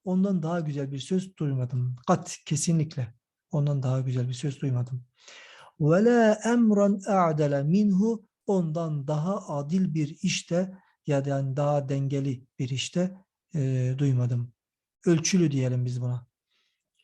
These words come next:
Fe eslemtu, e, Müslüman oldum. Ve şehittu şehadetel hak, e, ş-, kelime-i şehadet getirdim anlamına mı diyelim ya da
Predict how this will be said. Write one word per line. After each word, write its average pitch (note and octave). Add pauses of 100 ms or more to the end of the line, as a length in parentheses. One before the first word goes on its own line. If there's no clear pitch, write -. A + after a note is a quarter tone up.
(300)
Fe A#3+
eslemtu, A#3 (480)
e, C3+ (380)
Müslüman F#3+
oldum. G3+ (340)
Ve D3
şehittu F#3
şehadetel C#3+
hak, F#3+ (500)
e, C3+
ş-, F3+
kelime-i E3
şehadet D#3
getirdim D#3
anlamına D3+
mı D#3+
diyelim D3+
ya D#3+
da E3+